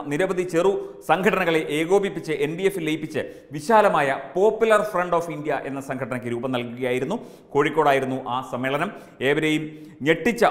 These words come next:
മഹാസമ്മേളനമാണ് അവർ നടത്തിയത്. ഏകദേശം അഞ്ച് ലക്ഷത്തോളം പ്രവർത്തകർ അന്ന് കോഴിക്കോട് നഗരത്തെ കീഴടക്കി തങ്ങളുടെ ശക്തി ഏവരെയും കാണിച്ചു. ഇന്ന് Popular ഫ്രണ്ടിൻ്റെ സംസ്ഥാന ദേശീയ ആസ്ഥാനം കോഴിക്കോട്, ആ, കേന്ദ്രമാക്കിയാണ്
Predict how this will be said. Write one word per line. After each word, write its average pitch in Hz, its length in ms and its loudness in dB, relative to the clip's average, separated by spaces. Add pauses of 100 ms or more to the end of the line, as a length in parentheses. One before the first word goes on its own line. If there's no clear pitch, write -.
(180)
മഹാസമ്മേളനമാണ് 170 840 2
അവർ 135 180 2
നടത്തിയത്. 131 420 0 (280)
ഏകദേശം 151 440 0
അഞ്ച് 185 260 2
ലക്ഷത്തോളം 151 520 2 (280)
പ്രവർത്തകർ 151 540 2
അന്ന് 139 160 -6
കോഴിക്കോട് 139 400 0
നഗരത്തെ 135 380 -2
കീഴടക്കി 135 420 -4
തങ്ങളുടെ 123 320 -6
ശക്തി 143 240 -8 (140)
ഏവരെയും 127 360 -2
കാണിച്ചു. 113 320 -4 (540)
ഇന്ന് 185 180 2 (140)
Popular 170 420 4
ഫ്രണ്ടിൻ്റെ 151 340 -4 (100)
സംസ്ഥാന 165 340 -2 (220)
ദേശീയ 175 440 -2 (480)
ആസ്ഥാനം 175 500 -2 (100)
കോഴിക്കോട്, 127 380 -4 (160)
ആ, - 20 -6 (380)
കേന്ദ്രമാക്കിയാണ് 117 640 -4